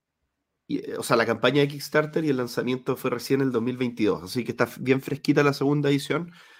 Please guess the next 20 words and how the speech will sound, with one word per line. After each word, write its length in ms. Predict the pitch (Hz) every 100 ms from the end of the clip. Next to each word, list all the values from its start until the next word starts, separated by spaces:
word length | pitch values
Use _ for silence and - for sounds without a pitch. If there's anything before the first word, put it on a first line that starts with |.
| _ _ _ _ -
Y 120 | 143
acá 480 | 170 208 233 220 -
es 200 | - 190
un 80 | 226
juego 340 | - 214 220 220
colaborativo 880 | 208 190 175 180 220 220 214 - _ _ _ _
Tower 300 | 170 185 175
Defense, 560 | 151 139 135 98 - -
donde 680 | 127 127 131 131 127 - _ _ _ -
somos 520 | - 151 156 151 -
seis 760 | - - 175 185 175 - - _ _
sobrevivientes, 1080 | - - 135 135 135 131 151 151 190 208 -
o 60 | -
seis, 380 | - 135 131 -
eh, 260 | 104 98 -
héroes, 340 | 117 120 -
o 240 | 110 90 90
lo 120 | 92
que 80 | 101
sea, 260 | 127 151